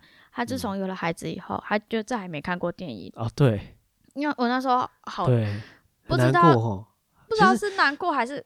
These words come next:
Speaker 1: 就是开心怎样，
Speaker 2: 其实又觉得说
Speaker 1: 很
Speaker 2: 很佩服，
Speaker 1: 五味杂陈。
Speaker 2: 然后就很，就觉得，哇，这妈妈真的很，很伟大。
Speaker 1: 对，因为
Speaker 2: 嗯。
Speaker 1: 可能有些妈妈在孩子小的时候会想着，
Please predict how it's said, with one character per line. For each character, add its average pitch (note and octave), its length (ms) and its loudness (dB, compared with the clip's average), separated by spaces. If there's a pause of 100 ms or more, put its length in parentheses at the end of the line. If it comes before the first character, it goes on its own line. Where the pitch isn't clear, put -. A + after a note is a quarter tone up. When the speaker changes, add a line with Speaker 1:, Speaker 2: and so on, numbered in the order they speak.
(140)
Speaker 1:
就 - 100 -8
是 D#4+ 220 -8
开 - 260 -2
心 C4+ 160 -8
怎 A3 100 2
样， G#3 80 0
Speaker 2:
其 G3+ 60 4
实 D3+ 80 6
又 E3 60 2
觉 F3 120 0
得 F3+ 100 2
说 G#3+ 40 -6 (260)
Speaker 1:
很 - 100 -2
Speaker 2:
很 - 100 0 (100)
佩 A#3+ 100 6
服， A#3+ 60 4
Speaker 1:
五 - 20 4
味 C#4+ 160 4
杂 F#3+ 200 0
陈。 G3+ 180 -6
Speaker 2:
然 G#3 220 -2
后 D#3+ 60 2
就 G3 180 4
很， B2+ 240 0
就 - 200 -2
觉 D3 180 2
得， C3+ 160 -2
哇， A#2+ 160 -10
这 - 140 -4
妈 A2+ 160 -2
妈 A2+ 120 -2
真 A2+ 140 -4
的 G2+ 60 -4
很， F#2 260 -8 (140)
很 G2+ 160 -6
伟 F2+ 180 -8
大。 F#2 220 -6 (240)
Speaker 1:
对， C4+ 540 0
因 D4 140 -6
为 D#4+ 220 0
Speaker 2:
嗯。 E3 160 -14 (200)
Speaker 1:
可 - 140 -8
能 G#3+ 160 -4
有 G#3+ 80 -4
些 A3+ 100 -6
妈 B3 160 -2
妈 A#3 200 -2
在 C4+ 100 -2
孩 A#3 160 -4
子 G3 100 -8
小 F#3+ 220 -10
的 F3 100 -10
时 F3 140 -10
候 F#3 180 0
会 A3+ 160 -4
想 - 320 -8
着， G2+ 260 -8